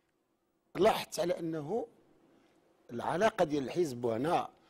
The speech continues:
يعني غادي نذكر الحزب الاتحاد الوطني للقوات الشعبيه،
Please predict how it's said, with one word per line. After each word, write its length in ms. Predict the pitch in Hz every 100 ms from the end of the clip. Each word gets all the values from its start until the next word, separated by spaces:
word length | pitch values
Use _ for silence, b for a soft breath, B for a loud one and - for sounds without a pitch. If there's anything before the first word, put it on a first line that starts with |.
| b b _
يعني 520 | 113 123 120 110 98 - - - -
غادي 200 | 117 123
نذكر 280 | 117 120 220
الحزب 420 | - 113 117 117
الاتحاد 520 | - - 120 131 151
الوطني 380 | 135 135 127 120
للقوات 320 | 113 117 110
الشعبيه، 520 | - 87 113 170 240